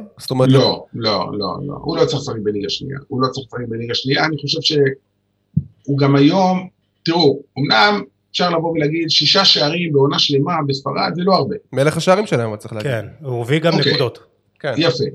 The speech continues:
Speaker 2: אז, אה, אני חושב שצריך לחלק את העונה שלו לשתיים. החצי הראשון של העונה לא היה טוב,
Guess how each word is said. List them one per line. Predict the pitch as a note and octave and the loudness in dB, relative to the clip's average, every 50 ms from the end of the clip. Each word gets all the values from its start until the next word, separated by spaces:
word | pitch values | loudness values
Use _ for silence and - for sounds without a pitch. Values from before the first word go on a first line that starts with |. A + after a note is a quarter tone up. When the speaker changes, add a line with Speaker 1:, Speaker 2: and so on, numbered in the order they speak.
| - _ _ - - | -10 _ _ -8 -6
Speaker 2:
אז, | C3 B2 - - - _ _ - | -6 -6 -6 -8 -14 _ _ -10
אה, | C3 C3 C3 | -8 -6 -2
אני | C3+ C#3+ | 0 0
חושב | C#3 - - - - | 0 2 0 0 2
שצריך | - - G3 - - - - | 2 2 2 0 -2 -6 -8
לחלק | F#3+ F3+ - D3 C#3+ D#3 E3 - - | -6 -4 -2 0 0 0 -2 -2 -4
את | - | -2
העונה | C#3 B2+ B2 B2+ C#3 | -2 -2 0 -2 0
שלו | C#3+ - C#3 B2 A2+ G#2+ | 0 0 -2 -2 -4 -4
לשתיים. | G#2 - - - - - - - _ _ - - _ _ _ _ _ _ _ _ _ _ _ - | -2 -4 -4 -4 -8 -14 -16 -16 _ _ -20 -20 _ _ _ _ _ _ _ _ _ _ _ -8
החצי | A2 A2 G#2+ A2 A2 A2+ G#2+ - - F#3 G3+ G3+ - A3 | -4 -2 0 0 2 0 0 0 2 2 2 4 4 2
הראשון | G3 F3+ - F#3+ E3 | 2 2 2 0 0
של | - E3+ D3+ | 0 0 0
העונה | C#3 C3+ C3+ C3+ C#3+ C#3 C3+ C3 B2+ | 2 2 2 2 4 4 2 2 2
לא | C3 C3+ | 2 2
היה | B2+ B2 - | 2 0 -2
טוב, | - - A#2+ C3+ C#3+ C#3 | -2 -2 -2 -2 -2 -4